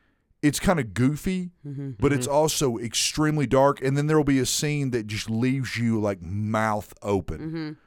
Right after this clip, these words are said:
Speaker 1: And then there'll be a scene where you're like, "Well, this is," like,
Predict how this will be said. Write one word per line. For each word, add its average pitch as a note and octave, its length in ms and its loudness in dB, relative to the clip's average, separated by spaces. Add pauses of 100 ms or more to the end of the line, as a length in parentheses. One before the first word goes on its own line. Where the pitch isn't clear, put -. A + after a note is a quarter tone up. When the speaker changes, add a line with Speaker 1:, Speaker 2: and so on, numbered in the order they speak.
(360)
Speaker 1:
And D3 120 0
then D3 100 2
there'll D3 140 6
be C#3+ 140 4
a C3+ 60 4
scene C#3+ 480 -2
where A#2+ 240 0
you're A2+ 180 2
like, A#2 260 0
"Well, A#2+ 240 -14
this G3 240 -2
is," D3 160 -10
like, C#3 180 -2